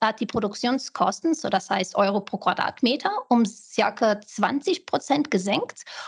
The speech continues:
und die Maximalproduktivität, so das heißt die Quadratmeter, das ich pro Jahr beschichten kann, verdoppelt.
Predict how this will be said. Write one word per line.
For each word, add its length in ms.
und 160
die 80
Maximalproduktivität, 1500
so 160
das 180
heißt 160
die 80
Quadratmeter, 720
das 140
ich 160
pro 220
Jahr 260
beschichten 400
kann, 180
verdoppelt. 560